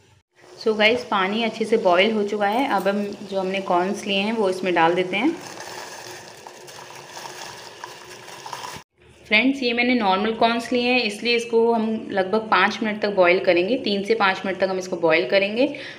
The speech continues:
अगर आप frozen corns ले रहे हैं तो almost वो boil होते हैं, तो उनको ज़्यादा देर तक boil नहीं करेंगे। Guys, five minutes हो चुके हैं। अब हमारे corns अच्छे से boil हो चुके हैं। अब हम गैस बंद कर देंगे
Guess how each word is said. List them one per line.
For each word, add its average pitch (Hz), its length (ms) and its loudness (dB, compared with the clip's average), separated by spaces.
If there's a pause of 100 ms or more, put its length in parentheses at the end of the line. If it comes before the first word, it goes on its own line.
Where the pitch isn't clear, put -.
(160)
अगर 233 180 4
आप 269 120 4
frozen 214 460 2
corns 247 380 4
ले 247 120 10
रहे 240 140 8
हैं 247 140 4
तो 254 380 2
almost 226 440 2
वो 240 100 6
boil 202 300 4
होते 185 280 -2
हैं, 240 200 2
तो 254 120 2
उनको 226 220 0
ज़्यादा 190 240 4
देर 190 240 -2
तक 202 140 -4
boil 196 240 2
नहीं 190 240 -2
करेंगे। 175 400 2 (1300)
Guys, 196 340 -2
five 196 300 2
minutes 220 360 -2
हो 196 100 2
चुके 208 280 -2
हैं। 226 300 -4 (280)
अब 180 140 -2
हमारे 202 360 0
corns 190 460 0
अच्छे 190 320 -4
से 208 100 0
boil 185 300 6
हो 202 120 0
चुके 190 260 -6
हैं। 220 220 -6
अब 185 160 -8
हम 190 140 -6
गैस 180 320 0
बंद 190 220 -2
कर 202 120 2
देंगे 185 360 -2